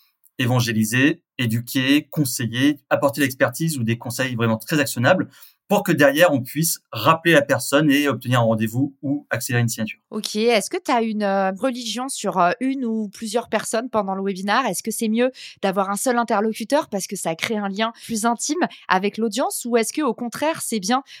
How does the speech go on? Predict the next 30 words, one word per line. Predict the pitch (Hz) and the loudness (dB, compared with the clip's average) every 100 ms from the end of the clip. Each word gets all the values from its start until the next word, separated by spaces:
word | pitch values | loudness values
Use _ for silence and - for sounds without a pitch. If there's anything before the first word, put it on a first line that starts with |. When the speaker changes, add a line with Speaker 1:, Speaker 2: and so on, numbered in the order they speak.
| - | 0
Speaker 2:
d'avoir | 202 190 202 | 0 4 2
un | 208 | 2
peu, | - 247 226 | 2 4 4
euh, | |
des | 185 | 4
chauffeurs | 202 220 - 214 | 0 -2 0 0
de | 202 | 0
salle | 208 247 269 | 4 4 4
et | 208 196 | 2 -2
toute | 202 208 | -4 -6
la | 226 214 | -2 -2
team | - 254 240 | -4 -4 -2
un | 185 | -2
petit | - 180 | -6 -10
peu | 220 | -6
qui | 220 | 0
est | |
là | 190 | 0
pour | 202 202 | 0 -2
représenter ? | 175 - 196 185 - 196 _ - | -4 -2 -4 -4 -8 -12 _ -6
Speaker 1:
Ouais, | 113 113 | 2 4
alors | 110 | 4
moi, | 104 | 2
je | 117 | -4
suis | 107 - - | -4 -10 -4
fan | 143 123 | 0 2
du | 113 | 0
chauffeur | - 117 117 | -4 -4 -2
de | |
salle. | 107 143 139 139 | 0 4 4 2